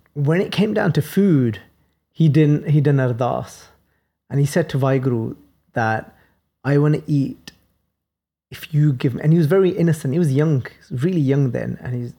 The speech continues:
had this innocence about him. And in that innocence, he said, "Vaheguru, I'm only gonna eat if you provide me directly."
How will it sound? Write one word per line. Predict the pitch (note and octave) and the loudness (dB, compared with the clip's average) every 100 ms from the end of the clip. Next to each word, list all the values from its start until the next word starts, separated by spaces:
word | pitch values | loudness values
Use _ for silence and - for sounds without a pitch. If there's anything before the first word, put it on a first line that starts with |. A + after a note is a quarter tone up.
| - | -20
had | C#3 C3+ C#3+ | -16 -10 -6
this | C#3 - - | -6 -6 0
innocence | D#3+ D#3 - B2 | 2 2 0 -4
about | B2 A2+ G#2+ - | -4 -4 -4 -6
him. | C3 A2 _ _ _ _ _ _ _ _ _ _ _ _ _ _ _ _ _ _ _ _ _ _ _ _ - | -10 -12 _ _ _ _ _ _ _ _ _ _ _ _ _ _ _ _ _ _ _ _ _ _ _ _ -2
And | D#3+ | 2
in | F#3 | 2
that | G#3 - | 2 0
innocence, | G#3 A3 E3+ C#3 A2+ - | 0 0 0 -2 -4 -4
he | C3 | -6
said, | B2 C#3 B2+ - | -4 -4 -4 -2
"Vaheguru, | C3+ C#3+ D3 | 0 2 2
I'm | C#3+ C#3+ | 2 2
only | E3+ | 2
gonna | F3+ F#3+ - | 0 -2 0
eat | E3 C#3+ | -2 -2
if | C#3+ C3+ | -4 -2
you | C3+ D3 C#3+ | 2 2 2
provide | - - B2 A#2 A#2 | -2 -6 -4 -2 0
me | A#2+ | -2
directly." | A#2 A#2 A#2 A2+ - - G3 A#3 | -2 -2 -2 -4 -8 -6 -6 -6